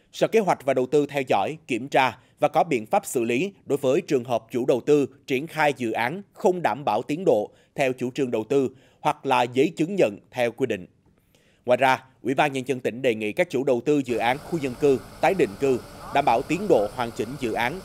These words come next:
theo thời điểm cam kết hoàn thành để đủ điều kiện bàn giao cho địa phương quản lý. Đối với các trường hợp có phần đất chưa đền bù giải phóng mặt bằng, ranh giới còn tranh chấp,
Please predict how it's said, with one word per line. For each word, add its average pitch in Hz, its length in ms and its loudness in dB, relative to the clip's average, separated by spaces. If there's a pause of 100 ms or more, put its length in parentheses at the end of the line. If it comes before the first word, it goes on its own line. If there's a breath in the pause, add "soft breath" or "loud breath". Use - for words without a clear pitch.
theo 156 160 0
thời 120 260 -6
điểm 104 220 -6
cam 123 160 0
kết 170 280 0
hoàn 117 180 -6
thành 110 240 -6 (460 soft breath)
để 117 120 0
đủ 131 280 4
điều 147 100 4
kiện 110 300 -4
bàn 113 220 0
giao 123 160 2
cho 196 120 -2
địa 104 220 -6
phương 123 140 -2
quản 101 160 -4
lý. 139 280 -4 (560 soft breath)
Đối 156 100 6
với 170 120 0
các - 180 0
trường 127 160 0
hợp 120 280 -2
có 139 200 2
phần 120 240 -6
đất 208 120 0 (120)
chưa 170 180 2
đền 123 220 0
bù 117 220 0
giải 117 140 -6
phóng 160 100 -2
mặt 160 160 -6
bằng, 117 180 0 (400 loud breath)
ranh 180 200 0
giới 143 280 2
còn 120 220 4
tranh 127 160 0
chấp, 202 180 4